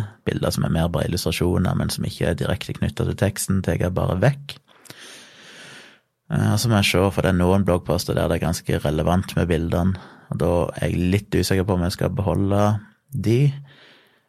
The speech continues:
eller om jeg skal se i hvor stor grad jeg kan klare å gjøre bildene om til tekst eller beskrivelser, eller om jeg rett og slett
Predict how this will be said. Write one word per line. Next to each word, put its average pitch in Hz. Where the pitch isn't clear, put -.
eller 87
om 87
jeg -
skal -
se 90
i 85
hvor 90
stor 90
grad 87
jeg 87
kan 92
klare 85
å 90
gjøre 87
bildene 87
om 98
til -
tekst -
eller 90
beskrivelser, 104
eller 107
om 139
jeg 104
rett 95
og -
slett 92